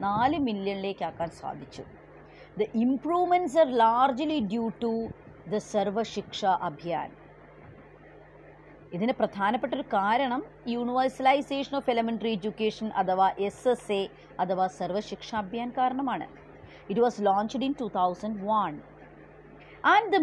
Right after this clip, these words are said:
midday meal program, the midday meal scheme mandated by the Supreme Court of India in the same year. രണ്ടായിരത്തി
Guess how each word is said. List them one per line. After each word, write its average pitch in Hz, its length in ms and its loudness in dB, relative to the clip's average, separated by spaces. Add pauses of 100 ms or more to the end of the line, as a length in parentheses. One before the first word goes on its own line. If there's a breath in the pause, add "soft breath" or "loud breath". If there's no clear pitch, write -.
midday 269 340 6 (380)
meal 220 160 2 (140)
program, 175 380 0 (600)
the 220 120 4
midday 226 280 6 (100)
meal 240 120 0 (120)
scheme 220 400 -2 (720)
mandated 247 580 2
by 214 140 6
the 214 140 -4
Supreme 277 340 -6
Court 302 240 4
of - 40 -20 (140)
India 180 260 0 (440)
in 185 140 -10
the 190 60 -8 (160)
same 247 360 0 (100)
year. 196 140 -6 (760 loud breath)
രണ്ടായിരത്തി 214 540 4